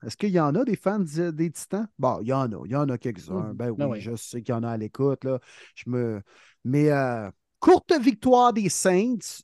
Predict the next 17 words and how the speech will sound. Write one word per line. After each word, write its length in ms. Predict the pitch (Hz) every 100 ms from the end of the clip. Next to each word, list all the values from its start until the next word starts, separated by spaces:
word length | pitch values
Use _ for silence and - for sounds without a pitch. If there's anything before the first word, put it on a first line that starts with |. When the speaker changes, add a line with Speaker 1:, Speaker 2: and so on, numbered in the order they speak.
| -
Speaker 1:
seize 640 | - - 214 247 247 -
quinze, 880 | - 180 180 208 254 240 165 139 139 - _ -
dans 200 | 123 156
un 60 |
match 320 | 165 202 - -
à 140 | 139 131
bas 200 | 139 240
pointage 840 | - 208 165 - 151 175 196 139
en 80 | 147
Nouvelle-Orléans. 880 | 156 160 170 143 135 123 120 131 202 _ _ - _ _
Des 200 | 127 190
débuts 580 | 180 285 214 330 339 294 _ _ -
corrects, 540 | 285 277 202 147 180 247
modestes 580 | 262 226 185 208 170
de 240 | 170 175 165
Derek 340 | 175 185 175 _
Carr 520 | 143 127 160 240